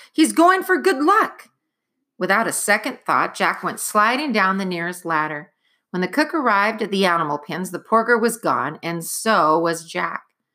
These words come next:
"It's that boy," he shouted, waving the meat cleaver. "Pigs are for eating, not for pets." Soon, even the gold seekers joined in the pig hunt,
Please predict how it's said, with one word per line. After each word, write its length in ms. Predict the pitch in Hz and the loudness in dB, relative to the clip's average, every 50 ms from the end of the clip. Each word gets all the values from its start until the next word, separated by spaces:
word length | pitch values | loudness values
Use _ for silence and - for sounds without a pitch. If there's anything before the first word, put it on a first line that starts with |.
| _ _ _ _ _ _ _ _ _ _ _ _ _ _ _ _ _ _ _ | _ _ _ _ _ _ _ _ _ _ _ _ _ _ _ _ _ _ _
"It's 340 | - 143 175 180 - - - | -2 0 0 0 -2 -4 -2
that 360 | - 165 175 180 180 180 - - | 0 2 2 2 2 0 -4 0
boy," 640 | 175 180 196 196 196 190 185 175 165 156 139 139 139 | 2 4 6 6 6 6 6 4 2 0 -2 -4 -6
he 160 | 151 147 135 | -6 -8 -8
shouted, 640 | 127 - - - 127 120 147 156 156 151 143 127 127 | -8 -10 -8 -4 0 0 0 0 -2 -4 -6 -6 -4
waving 320 | 151 165 175 165 170 165 | -2 0 0 -2 -2 -6
the 80 | 165 160 | -8 -8
meat 260 | 165 175 170 175 - | -8 -8 -10 -10 -12
cleaver. 480 | - - 185 180 175 196 208 208 208 - _ _ _ _ _ _ _ _ | -4 -2 0 0 2 0 -2 -4 -6 -10 _ _ _ _ _ _ _ _
"Pigs 280 | - 277 294 226 202 262 | 0 0 2 2 2 2
are 100 | 233 220 | 2 2
for 240 | - 233 220 220 - | 4 2 2 4 4
eating, 520 | 349 359 - - 214 196 170 147 117 127 147 | 4 2 2 2 -2 -4 -4 -4 -6 -4 0
not 300 | 156 156 - - - - | 2 2 2 2 -4 -12
for 100 | 135 - | -14 -14
pets." 640 | - - - 196 247 - - - - - - - _ _ _ _ _ _ _ _ _ _ _ _ _ _ | -10 -4 -4 -4 -4 -4 -8 -14 -16 -16 -16 -18 _ _ _ _ _ _ _ _ _ _ _ _ _ _
Soon, 680 | _ - - - 185 170 131 127 151 185 196 190 - _ _ - | _ -14 -10 -6 -6 -6 -6 -6 -6 -8 -8 -10 -12 _ _ -8
even 220 | 156 165 165 165 | -6 -6 -4 -6
the 80 | 165 151 | -6 -8
gold 480 | 139 - - 151 160 196 214 214 214 | -8 -4 -2 0 2 2 2 0 0
seekers 420 | - - 143 131 - 117 123 127 - | -4 -6 -8 -8 -6 -8 -10 -10 -10
joined 360 | - 147 139 139 135 135 135 | -8 -6 -4 -4 -4 -4 -6
in 80 | 139 | -6
the 60 | 139 139 | -8 -8
pig 260 | - 170 151 131 131 | -8 -6 -6 -6 -6
hunt, 320 | 139 - 156 147 151 151 | -8 -6 -6 -6 -6 -8